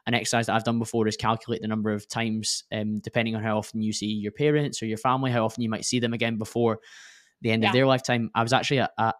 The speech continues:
Speaker 1: at, at a funeral this morning. And so it's particularly poignant for me thinking about how much time you have left to spend with particular individuals based on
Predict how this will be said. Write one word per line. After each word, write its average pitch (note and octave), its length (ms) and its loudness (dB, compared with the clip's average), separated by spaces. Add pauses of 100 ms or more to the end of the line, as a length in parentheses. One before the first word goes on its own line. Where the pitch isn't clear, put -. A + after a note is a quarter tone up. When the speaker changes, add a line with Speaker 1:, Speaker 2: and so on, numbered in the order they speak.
(140)
Speaker 1:
at, A2 320 -4
at A2+ 160 0
a - 40 -6
funeral B2+ 340 -2
this A2 200 -4
morning. B2 320 0
And A2 80 -4
so A#2+ 140 -4
it's - 120 -6
particularly A#2+ 720 -2 (220)
poignant B2+ 340 0
for A#2 120 -6
me C3 180 0
thinking B2 340 -4
about A#2 300 2 (1000)
how B2+ 200 0
much B2+ 420 -2 (180)
time B2+ 260 0
you B2 100 -2
have A#2 280 0
left B2 260 -2
to C3+ 60 -2
spend C3 300 0
with B2+ 160 -6
particular C3 460 -4
individuals C#3 580 0 (200)
based C3 340 4
on B2 380 2